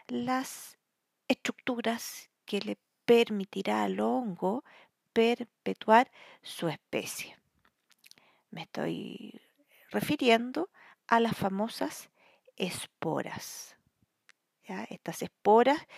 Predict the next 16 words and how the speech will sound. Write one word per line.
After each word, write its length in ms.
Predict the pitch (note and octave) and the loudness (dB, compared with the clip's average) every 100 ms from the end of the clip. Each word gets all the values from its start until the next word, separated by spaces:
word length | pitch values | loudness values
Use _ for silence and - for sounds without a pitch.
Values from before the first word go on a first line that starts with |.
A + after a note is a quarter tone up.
| - - | -20 -14
que 140 | - | -10
pueden 340 | - D#3+ E3 E3 | -2 0 0 -4
estar 320 | - E3+ - | -4 -4 -4
encerrados, 760 | E3 - D#3 - G3+ A#3 G3 | -8 -4 -4 2 4 4 2
¿cierto?, 520 | - - - F#3+ F3+ - _ F3+ | -4 -10 -6 -4 -4 -8 _ -8
en 200 | F#3 - G3 | -8 -8 -14
ciertos 480 | - F#3 - F#3 F3+ | -6 -6 -6 -8 -6
receptáculos 1300 | E3+ E3 - - _ - - - - - - - - - - - | -2 -2 -4 -8 _ -4 -4 -4 -10 -8 -8 -10 -18 -20 -20 -6
llamados 880 | D#3+ D#3+ F3 F3 F3 E3 F#3 - - - - - _ _ | -2 -2 0 -2 -2 -4 -8 -16 -20 -20 -20 -20 _ _
esporangios, 1300 | - E3 - D#3+ D3+ F#3 C4+ - - A3 - - - _ _ _ - - _ _ - | -8 -8 -4 -2 0 0 -2 -4 -6 -6 -8 -14 -20 _ _ _ -20 -20 _ _ 8
o 200 | D#4+ F4 | 8 8
simplemente 1080 | - D4+ - D4 C#4+ B3+ A3+ - - E4+ - _ _ _ _ _ _ | 0 -4 -4 -4 0 -2 -2 -6 -6 -6 -8 _ _ _ _ _ _
estas 460 | - G#3+ - A3+ - | -4 -2 -2 -6 -6
esporas 560 | G#3 - A#3 A3 A#3+ - - | -10 0 4 4 2 -6 -6
pueden 380 | G#3 G#3 G#3 | -2 0 -2
estar, 640 | G3+ - - G3+ G3+ G3+ | -6 -8 0 2 4 0